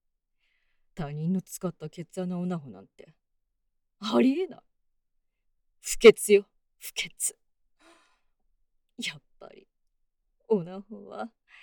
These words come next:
開封直後の、一回使い切りに、限る。うわ！あ、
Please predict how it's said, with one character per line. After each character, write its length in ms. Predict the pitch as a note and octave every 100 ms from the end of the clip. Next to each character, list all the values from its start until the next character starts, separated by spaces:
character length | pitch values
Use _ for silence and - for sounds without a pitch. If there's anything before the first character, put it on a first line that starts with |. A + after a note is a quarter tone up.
| - - _ _ _ _
開 320 | - B3+ C4+ C4+
封 180 | C4 C4+
直 360 | - D4 C#4
後 200 | - G#3
の、 240 | D#3 G3 A3 F#3+ - - _ _ _ _ _ _ _ _ _
一 180 | - - _
回 240 | - D3+ D#3+
使 300 | - - F#3+
い 100 | F#3+
切 160 | -
り 140 | E3+ A3
に、 140 | - - _ - - _ - -
限 400 | - - A3+ G#3+
る。 140 | - - - _ _ _ -
う 160 | D#4
わ！ 80 | C#4 D#4 F4 B4+ - - C5 C5+ A#4+ - - - D#4 G3+ _ _ - - - - - - - _ _ - C#4 - - _ _ _ _ - - - _ _ - - - E4 _ - G#4 F4 F#4 E4 F3 - _ - - A#4+ - A#4+ - - - - - - C4 F3 - C#4+ C4+ - - - _ _ _ _ _ _ B2 F2+ D3
あ、 120 | A#3+